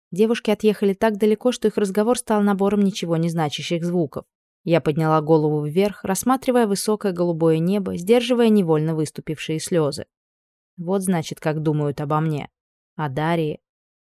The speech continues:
Нашу дружбу извратили, превратили во что-то постыдное.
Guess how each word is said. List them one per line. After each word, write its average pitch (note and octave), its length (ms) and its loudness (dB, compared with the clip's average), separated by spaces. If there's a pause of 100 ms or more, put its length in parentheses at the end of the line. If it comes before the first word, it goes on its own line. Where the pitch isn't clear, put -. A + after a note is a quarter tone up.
(120)
Нашу G#3+ 300 0
дружбу G3 420 4
извратили, F3 560 2
превратили F3 520 -2
во F#3 120 0
что-то - 280 -4
постыдное. F3 680 -2